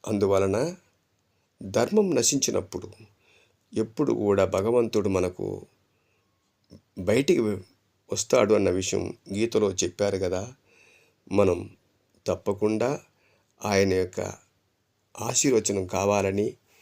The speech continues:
అతని ఎప్పుడు కూడా మనం నోటి నుండి ఇరవై నాలుగు గంటలు ఆయన్ని స్మరిస్తూ, ధ్యానిస్తూ,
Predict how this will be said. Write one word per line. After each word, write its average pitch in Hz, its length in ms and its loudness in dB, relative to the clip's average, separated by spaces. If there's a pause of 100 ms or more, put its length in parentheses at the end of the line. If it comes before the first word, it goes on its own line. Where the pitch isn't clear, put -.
(420)
అతని 95 360 0
ఎప్పుడు 120 400 0
కూడా 101 420 0
మనం 92 340 -4
నోటి 117 360 2
నుండి 110 640 0 (680)
ఇరవై 139 440 2
నాలుగు 127 580 -2
గంటలు 113 520 -2 (560)
ఆయన్ని 104 260 2
స్మరిస్తూ, - 840 2 (640)
ధ్యానిస్తూ, 131 880 0